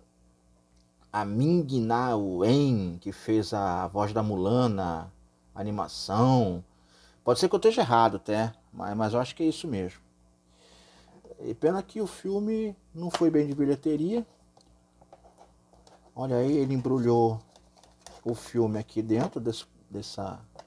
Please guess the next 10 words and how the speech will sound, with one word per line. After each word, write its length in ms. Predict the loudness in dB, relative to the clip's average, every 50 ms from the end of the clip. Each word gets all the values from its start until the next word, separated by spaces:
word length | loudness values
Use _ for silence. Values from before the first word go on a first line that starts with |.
| _ -20 -20 _ _ _ _ _ _ _ _ -20
desse 200 | -18 -18 -18 -14
papel. 560 | -12 -12 -12 -12 -8 -4 -2 -2 -2 -2 -4 -10 _ _ _ _ _ _ _ _ _ _ _ _ _ _ _ _ _ _ _ _ _ _ _ _ _ _ -20 -20 _ _ _ -12
Quer 100 | -12 -10
dizer, 140 | -8 -6
pra 140 | -6 -6 -4
deixar 280 | -4 -4 -6 -6 -4 -4
ainda 220 | -2 -2 -2 -2
mais, 240 | -2 -2 -4 -4 -4
quer 240 | -6 -8 -8 -6 -6
dizer, 240 | -6 -6 -8 -8